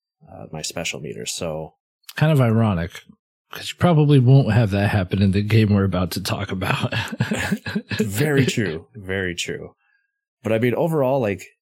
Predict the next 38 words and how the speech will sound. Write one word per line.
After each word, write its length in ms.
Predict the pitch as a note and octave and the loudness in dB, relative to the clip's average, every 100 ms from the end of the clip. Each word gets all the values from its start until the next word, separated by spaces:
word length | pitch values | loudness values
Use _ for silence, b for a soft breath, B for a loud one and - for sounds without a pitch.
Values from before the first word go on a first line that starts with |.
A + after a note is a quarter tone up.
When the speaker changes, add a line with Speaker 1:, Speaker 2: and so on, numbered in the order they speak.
| _ - | _ -10
Speaker 1:
the 100 | - | -6
art 220 | A2 - | -4 -4
direction, 680 | A2+ G2+ F#2+ - G2 F2 F2+ _ | -2 -2 -2 -4 -4 -4 -8 _
uh, 280 | F2+ E2 E2 | -10 -8 -8
the 120 | F2 | -6
way 260 | F2 F2+ F2+ | -4 -4 -4
it's 140 | F2 | -6
stylized 680 | - F2+ F2+ F2 F2 E2+ E2+ | -8 -6 -6 -4 -4 -6 -6
is 120 | E2+ | -8
like 200 | F2+ - | -8 -8
a, 260 | D#2+ D#2 - _ _ _ _ _ _ _ - | -10 -10 -14 _ _ _ _ _ _ _ -10
well, 200 | B2+ D3+ | -8 -6
I 60 | G#2 | -4
guess 240 | B2+ C3 | -4 -4
not 180 | G#2+ C#3 | -4 -4
like, 140 | A#2 - _ - | -4 -10 _ -12
not 200 | A2+ B3+ | -6 -6
a 40 | |
comic 420 | - - F#3+ E3 - | -6 -6 -4 -4 -4
book, 180 | F#2+ - | -8 -8
but 100 | - | -10
probably 420 | D3 F3+ D3+ C3+ | -6 -2 -2 -2
more 200 | G#2+ A2+ | -2 -2
like 180 | G#2 G2 | -4 -4
a, 220 | F2+ - - | -6 -8 -12
a, 140 | G3+ - _ _ _ - | -14 -14 _ _ _ -14
a 80 | F#2+ F2+ | -12 -10
manga, 760 | F2+ F2 G2 C3 G#2+ D2 D2+ B B B B | -10 -6 -4 -4 -4 -6 -6 B B B B
Speaker 2:
<laughs> 360 | B B _ - | B B _ -10
Speaker 1:
um, 440 | F2+ E2 D#2+ E2 B B _ _ _ - | -6 -6 -6 -8 B B _ _ _ -6
is 220 | A#2 G2+ | -4 -2
really 320 | F#2+ G2+ G2+ | -2 -2 -2
cool. 600 | G2 - F#2 F2 E2+ E2+ - | -2 -4 -4 -2 -4 -8 -10
The 80 | F#2 | -6
voice 320 | F#2+ G2 G2+ | -4 -4 -4
acting's 380 | F2+ - F2 - | -6 -6 -8 -10
pretty 280 | - F2 E2+ | -10 -8 -8
decent. 680 | E2 E2 D#2+ F2 E2+ F2 | -8 -8 -8 -8 -8 -8